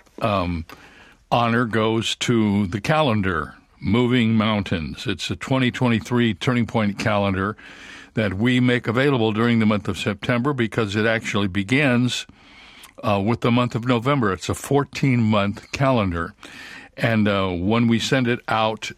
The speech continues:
in September, you get it just in time to start entering in all of your events and dates for the holiday season.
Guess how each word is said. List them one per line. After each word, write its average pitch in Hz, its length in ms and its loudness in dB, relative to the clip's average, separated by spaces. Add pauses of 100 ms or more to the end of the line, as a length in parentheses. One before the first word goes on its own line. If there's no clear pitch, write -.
in 107 220 0
September, 147 720 0
you 110 200 2
get 113 280 0
it - 160 -8
just 117 360 -2
in 127 140 0
time 110 380 0
to 92 80 -2
start 107 400 -2
entering 110 480 0
in 107 240 2
all 104 400 2
of 95 120 -2
your 101 300 0
events 113 540 -2
and 92 180 -2
dates 113 300 -2
for 104 160 -2
the 90 80 -4
holiday 110 500 0
season. 143 600 0